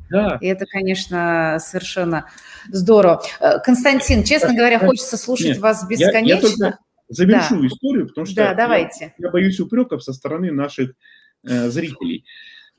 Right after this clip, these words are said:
Speaker 1: У, э, у нас есть пять вопросов. Кто
Speaker 2: Да.
Speaker 1: герой, страсть,
Speaker 2: Да, да, да, да,
Speaker 1: э,
Speaker 2: вот как
Speaker 1: враг,
Speaker 2: раз хотела про это
Speaker 1: э,
Speaker 2: доспросить.
Speaker 1: ставка,
Speaker 2: Да.
Speaker 1: ставка и перипетии.
Speaker 2: Да.
Speaker 1: Вот, э, м, "Большая перемена" —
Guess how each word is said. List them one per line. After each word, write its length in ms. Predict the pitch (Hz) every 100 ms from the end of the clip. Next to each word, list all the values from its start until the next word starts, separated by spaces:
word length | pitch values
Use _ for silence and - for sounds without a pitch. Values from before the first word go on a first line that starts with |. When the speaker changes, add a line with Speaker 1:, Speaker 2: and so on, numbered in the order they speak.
| -
Speaker 1:
У, 140 | 151
э, 300 | - 156 151
у 160 | - 208
нас 180 | 302 -
есть 280 | 220 - - - 190 - _ -
пять 200 | 202 202
вопросов. 460 | 175 - 120 - - - _ - -
Кто 120 | 202
Speaker 2:
Да. 40 | 190
Speaker 1:
герой, 360 | 233 285 240 233
страсть, 520 | - - 226 247 - 190
Speaker 2:
Да, 120 | 233
да, 140 | 247
да, 160 | 302 294
да, 120 | 190
Speaker 1:
э, 40 | 262
Speaker 2:
вот 120 | 247
как 60 | 240
Speaker 1:
враг, 120 | 214
Speaker 2:
раз 140 | 240 -
хотела 320 | 180 - -
про 140 | - 170
это 100 | -
Speaker 1:
э, 40 |
Speaker 2:
доспросить. 540 | 165 180 165 233 240
Speaker 1:
ставка, 300 | - 196 180 -
Speaker 2:
Да. 240 | 170 175
Speaker 1:
ставка 420 | - - 247 -
и 100 | 147
перипетии. 760 | 147 160 151 127 131 104 120 - _ - - - 220
Speaker 2:
Да. 80 | 214
Speaker 1:
Вот, 300 | - 202 208 214 -
э, 40 | 175 160 156 147 135 -
м, 360 | 147 143 135 143
"Большая 380 | 170 185 208 180
перемена" — 680 | 175 190 269 320 139 123